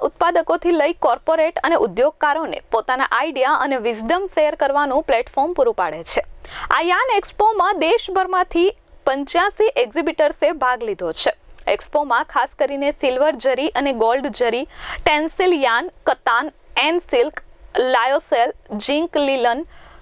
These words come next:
કાર્બન ફાઇબર, મોઇશ્ચર મેનેજમેન્ટ, બાયોડિગ્રેડેબલ, હેમ્પ યાન, એન્ટીમાઇક્રોબાયલ યાનનું પ્રદર્શન કરાયું છે.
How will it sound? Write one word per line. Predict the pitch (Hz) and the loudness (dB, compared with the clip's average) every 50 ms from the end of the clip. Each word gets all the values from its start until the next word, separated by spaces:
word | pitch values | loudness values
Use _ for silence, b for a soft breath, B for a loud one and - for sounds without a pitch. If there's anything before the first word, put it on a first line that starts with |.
| B B B B - - - | B B B B -12 -4 0
કાર્બન | - 285 262 302 302 311 392 415 | 0 2 2 0 0 -2 -2 -2
ફાઇબર, | 381 - 370 277 247 247 226 240 247 269 - - - - - - - - - - | -2 0 0 0 0 2 2 2 2 2 0 -4 -12 -20 -20 -20 -20 -12 -8 -2
મોઇશ્ચર | 262 277 285 294 311 - - 415 392 392 | 0 2 2 2 0 -2 0 0 2 2
મેનેજમેન્ટ, | 392 330 262 247 254 269 277 247 - 277 269 269 269 311 - - | 2 0 0 2 0 0 -2 -2 -2 -2 -2 -2 -2 -4 -6 -8
બાયોડિગ્રેડેબલ, | 226 240 254 240 254 285 339 302 302 277 214 269 247 269 247 220 254 269 262 233 262 254 285 370 B B B B B B - - | -2 0 0 2 2 0 0 0 -2 -2 0 0 2 2 0 0 0 0 0 2 0 0 0 -2 B B B B B B -4 0
હેમ્પ | 294 302 359 392 370 - | 0 0 0 0 -2 -2
યાન, | 311 269 240 233 254 359 - _ - - | 0 2 2 2 0 -2 -6 _ -2 -2
એન્ટીમાઇક્રોબાયલ | 277 320 339 - 415 415 370 311 269 254 247 - - 196 240 277 269 262 262 294 | -2 -2 -2 0 0 0 2 2 0 0 0 0 -2 0 2 2 0 0 0 0
યાનનું | 262 240 240 247 277 302 277 247 294 349 | -2 0 0 0 -2 -2 -2 0 0 -2
પ્રદર્શન | - - - 247 233 294 320 - - 359 370 | 0 0 0 2 2 0 -2 -2 -4 -6 -2
કરાયું | 359 262 226 196 175 160 156 165 | 0 0 0 0 0 -2 -2 -4
છે. | - - - - | -2 -2 -4 -4